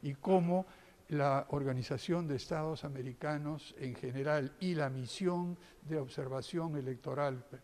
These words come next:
de esta institución han supervisado, apoyado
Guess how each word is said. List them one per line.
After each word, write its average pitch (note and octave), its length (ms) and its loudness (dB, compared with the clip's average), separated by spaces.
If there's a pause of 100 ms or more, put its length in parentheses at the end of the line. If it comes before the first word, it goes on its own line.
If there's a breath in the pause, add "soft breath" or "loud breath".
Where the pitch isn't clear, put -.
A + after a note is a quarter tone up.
(100)
de C3+ 220 -4
esta C#3 240 -8
institución F3 680 -2 (380 loud breath)
han D3 180 0
supervisado, E3+ 1200 0
apoyado D#3+ 920 0